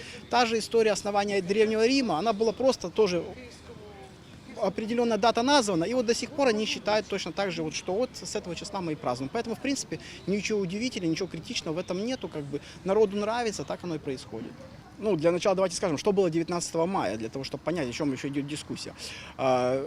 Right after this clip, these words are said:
это, как я уже сказал, уже ещё начиная с девяносто четвёртого года, уже так ос-, ну, начало было заложено, а потом это дальше развивалось, особенно после Майдана, ну и, соответственно, с начала войны, и особенно больше,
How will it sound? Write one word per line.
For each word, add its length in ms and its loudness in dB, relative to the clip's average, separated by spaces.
это, 480 6
как 160 -4
я 60 6
уже 100 2
сказал, 500 6
уже 380 0
ещё 260 0
начиная 320 0
с 40 -4
девяносто 320 -2
четвёртого 440 -2
года, 260 6
уже 120 0
так 180 -2
ос-, 180 -4
ну, 300 -2
начало 540 6
было 260 2
заложено, 480 0
а 40 -2
потом 260 -2
это 120 -2
дальше 280 0
развивалось, 560 0
особенно 320 -2
после 260 -4
Майдана, 480 0
ну 140 0
и, 40 -4
соответственно, 440 -6
с 80 -8
начала 320 0
войны, 220 0
и 100 0
особенно 400 -2
больше, 440 -4